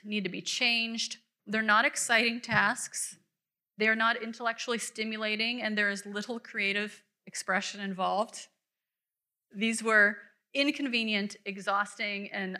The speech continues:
often unpleasant tasks. At the same time, it is true that these mundane tasks were n-, made not only meaningful, but joyful by love. Where there is love,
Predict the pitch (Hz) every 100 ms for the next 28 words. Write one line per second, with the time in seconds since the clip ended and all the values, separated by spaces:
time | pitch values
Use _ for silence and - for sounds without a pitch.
0 | - 220 202 208 196 185 185 185 180 175
1 | 185 175 180 - - - 240 233 254 -
2 | 381 427 339 240 196 196 202 202 262 254
3 | 247 - 381 392 285 240 226 254 247 262
4 | 302 330 330 262 220 220 - 233 240 240
5 | 240 285 254 254 277 285 254 247 247 254
6 | 220 196 190 202 208 - 190 208 233 262
7 | - 175 165 185 - _ _ _ - 202
8 | 202 202 202 180 160 - - _ _ _
9 | _ _ _ _ _ _ - - - 220
10 | 262 302 330 233 254 240 233 226 226 233
11 | 240 202 175 175 175